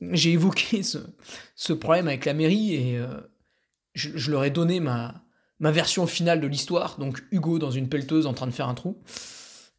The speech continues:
Et, euh, ils ont été assez choqués par, par cet activisme.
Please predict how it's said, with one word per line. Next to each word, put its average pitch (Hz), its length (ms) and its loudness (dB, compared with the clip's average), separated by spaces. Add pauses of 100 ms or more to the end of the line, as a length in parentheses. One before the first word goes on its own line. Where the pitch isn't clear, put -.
(160)
Et, 127 260 2
euh, 117 180 0
ils 120 140 -4
ont 135 60 -2
été 135 180 -4
assez 143 220 -4
choqués 147 400 -2
par, - 480 -8
par 120 160 -6
cet - 180 -10
activisme. 135 640 -6